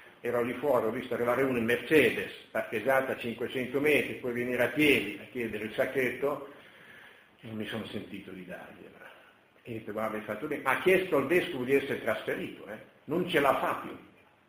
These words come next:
Perché la parrocchia viene vista come distribuzione di servizi, non come la via per andare al cielo. Adesso io non so, non voglio mica entrare in, in condizioni, ma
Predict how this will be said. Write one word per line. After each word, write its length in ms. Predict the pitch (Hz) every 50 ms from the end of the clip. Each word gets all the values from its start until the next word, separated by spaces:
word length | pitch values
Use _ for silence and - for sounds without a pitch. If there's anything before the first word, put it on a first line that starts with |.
| _ _ _ _ _ - - - - _ _ -
Perché 240 | 123 117 - 151
la 120 | 156 170 165
parrocchia 800 | - 208 214 214 214 202 - - 208 - 214 220 208 190 - -
viene 260 | - 139 147 151 165
vista 480 | 175 170 139 131 131 131 - 156 151 151
come 340 | 147 127 117 117 120 117 113
distribuzione 960 | 123 131 131 127 - - 139 139 139 143 135 - - 139 127 127 135 143 131
di 120 | 107 95 -
servizi, 560 | - 95 90 95 95 120 113 113 - - - - - - - _ _ _ -
non 380 | - 117 127 143 156 165 160 -
come 260 | - 123 117 117 117
la 120 | 123 127
via 300 | 127 131 127 139 151 151 151
per 180 | - 110 101
andare 360 | 101 101 104 117 123 127 113
al 140 | 98 95 95 -
cielo. 360 | - - 123 98 - - - - - - - - - - - - - - - - - - -
Adesso 180 | 127 120 -
io 80 | 143 147
non 140 | 120 110 104
so, 260 | - 135 117 107 95
non 120 | 101 101
voglio 220 | 101 113 110 107 113
mica 240 | 117 113 113 - 117
entrare 640 | 110 107 120 123 120 120 120 120 120 110 110 107
in, 520 | 110 113 107 107 107 107 110 110 110 110 101
in 100 | 107 101
condizioni, 680 | - - 113 107 117 107 - - 151 117 95 - - -
ma 180 | 92 101 107